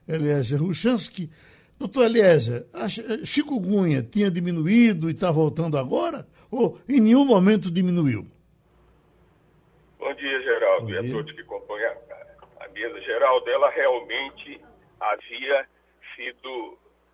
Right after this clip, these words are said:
Speaker 2: é, bastante reduzida a-, após aquele grande surto em que nós tivemos documentados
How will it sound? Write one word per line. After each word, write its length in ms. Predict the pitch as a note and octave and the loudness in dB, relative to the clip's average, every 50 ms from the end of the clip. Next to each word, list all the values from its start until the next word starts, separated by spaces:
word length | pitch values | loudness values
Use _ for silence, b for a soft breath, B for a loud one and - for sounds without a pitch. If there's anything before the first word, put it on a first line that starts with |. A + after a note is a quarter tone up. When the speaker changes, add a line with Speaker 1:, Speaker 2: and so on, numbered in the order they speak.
| _ - | _ -20
Speaker 2:
é, 600 | - - - - - - A#2+ - _ A2 - - _ _ _ - | -20 -20 -18 -18 -18 -16 -16 -16 _ -18 -20 -20 _ _ _ -8
bastante 600 | A2 A#2 - - - - D#3 E3 F3 _ - D3+ | -8 -8 -8 -10 -10 -6 -6 -6 -6 _ -14 -10
reduzida 840 | - D#3 C3+ C#3 C#3 C#3 C3+ - - - A2 A2 _ - C3+ C#3 _ _ _ _ _ _ _ _ _ _ _ _ _ _ _ _ _ _ _ _ _ _ _ _ _ _ _ - | -8 -8 -8 -8 -10 -14 -14 -14 -18 -20 -20 -20 _ -14 -14 -14 _ _ _ _ _ _ _ _ _ _ _ _ _ _ _ _ _ _ _ _ _ _ _ _ _ _ _ -16
a-, 360 | - - - - - - A#2+ A2+ | -16 -16 -16 -14 -10 -8 -6 -6
após 340 | - - - A2+ C3 B2 - | -6 0 2 2 2 4 2
aquele 340 | A#2+ - - B2 A2+ A#2+ A2 | -2 -4 -4 -8 -8 -10 -10
grande 460 | - A#2 A#2+ C#3 C#3+ D3+ D3 C3 B2 - - - | -8 -8 -6 -6 -6 -8 -10 -12 -16 -16 -16 -16
surto 520 | A#2+ A2+ G#2+ - - - _ - A#2+ A#2 _ _ _ _ _ _ _ _ _ _ _ _ _ _ _ _ | -14 -14 -14 -14 -16 -18 _ -20 -20 -20 _ _ _ _ _ _ _ _ _ _ _ _ _ _ _ _
em 80 | - - | -20 -20
que 160 | _ - B2 | _ -12 -8
nós 260 | A#2+ B2+ C3+ C#3 - - - | -4 0 0 0 0 -2 -8
tivemos 540 | - B2 A2 - A#2 A2+ A#2+ A#2+ B2 A#2+ - - - | -14 -14 -12 -8 -6 -4 -4 -4 -6 -10 -16 -8 0
documentados 1000 | C3 B2+ B2+ _ C#3+ C#3 C3+ C3 B2 A2+ G#2+ _ - G#2+ G#2+ A2+ A2+ - A2 | 0 0 0 _ -8 -10 -8 -6 -6 -6 -6 _ -4 -2 0 -2 -2 -4 -8